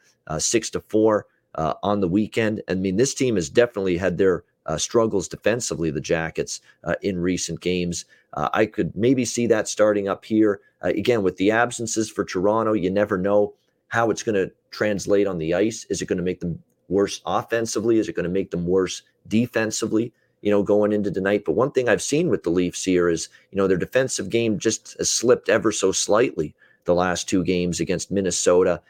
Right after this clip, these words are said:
uh, and against Winnipeg. And in fact, now they've given up three plus goals in three straight games. And to me, I think they can get three plus goals against Columbus when you look at this game, because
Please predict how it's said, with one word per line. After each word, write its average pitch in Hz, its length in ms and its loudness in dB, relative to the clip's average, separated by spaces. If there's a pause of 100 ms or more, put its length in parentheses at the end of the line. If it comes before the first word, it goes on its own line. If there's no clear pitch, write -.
(160)
uh, 87 180 0
and 98 180 0
against 90 340 -2
Winnipeg. 95 560 2
And 87 80 -2
in 82 100 -6
fact, 98 340 0
now 95 120 2
they've 110 240 2
given 98 240 2
up - 160 -4
three 104 220 0
plus 95 320 -2
goals 92 460 0 (220)
in 95 120 -4
three 95 220 0
straight 90 400 0
games. 92 460 -2 (380)
And 113 160 0
to 107 60 0
me, 147 240 4
I 131 80 6
think 120 240 2
they 117 120 6
can 107 160 -2
get 104 200 4
three 110 160 2
plus 92 300 0
goals 95 320 0
against 82 260 -4
Columbus - 680 -4 (420)
when 90 120 -4
you 80 120 -2
look 87 180 -2
at - 100 -14
this 80 200 -2
game, 80 300 -6
because 78 440 -4